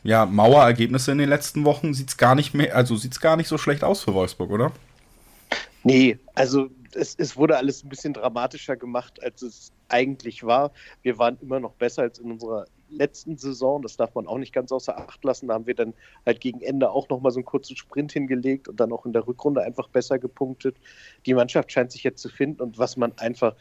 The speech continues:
Speaker 2: ich weiß, ich habe diesen Namen, glaub ich, jedes Mal, wenn ich hier war, gesagt und die meiste Zeit davon war er verletzt, aber Xaver Schlager ist wieder da und der hat einfach so die, diese Mannschaft vorangebracht. Gegen Saint-Étienne hat man sogar noch deutlicher gesehen als gegen Gladbach, dass das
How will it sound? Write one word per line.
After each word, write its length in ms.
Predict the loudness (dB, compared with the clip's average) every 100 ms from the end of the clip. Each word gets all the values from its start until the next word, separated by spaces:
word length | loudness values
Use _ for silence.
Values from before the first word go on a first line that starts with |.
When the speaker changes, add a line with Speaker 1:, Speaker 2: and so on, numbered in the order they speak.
| _ -16
Speaker 2:
ich 100 | -2
weiß, 320 | 0 0 -2 -10 -10
ich 180 | -4
habe 100 | -6
diesen 180 | -6 -2
Namen, 220 | 0 2
glaub 140 | 2 0
ich, 100 | 0
jedes 260 | -2 -2
Mal, 200 | 2 2
wenn 100 | 2
ich 100 | -6
hier 240 | -2 -2 0
war, 220 | -2 -2 -10 -20
gesagt 580 | -8 -2 -2 -2 -6 -12
und 180 | -10 -10 _ _ _
die 120 | -6
meiste 280 | 0 -2 -2
Zeit 240 | -2 0
davon 280 | 0 -4 -4
war 160 | -2 -2
er 20 |
verletzt, 500 | -4 -4 -4 -6 -14
aber 220 | -6 -6 -6 -20 _
Xaver 300 | -2 -2 -2
Schlager 380 | -4 -2 -2 -4
ist 120 | -8
wieder 220 | -8 -6
da 160 | -4 -8
und 120 | -6
der 100 | -8
hat 160 | -10 -12
einfach 260 | -14 -12
so 360 | -12 -8 -6 -8 _ _ _ _ _ _ _ _ -16
die, 100 | -16
diese 280 | -12 -6 -2
Mannschaft 380 | 0 0 -2 -4
vorangebracht. 800 | -2 2 2 0 -2 -2 -2 -2
Gegen 140 | -8
Saint-Étienne 500 | -2 -2 -2 -6 -2
hat 140 | -2 -4
man 100 | -8
sogar 220 | -2 0
noch 180 | 0 0
deutlicher 420 | 0 0 -6 -6
gesehen 240 | -4 -4
als 160 | -4 -6
gegen 200 | -12 -4
Gladbach, 360 | -4 -4 -10 -8
dass 160 | -14 -12
das 240 | -16 -16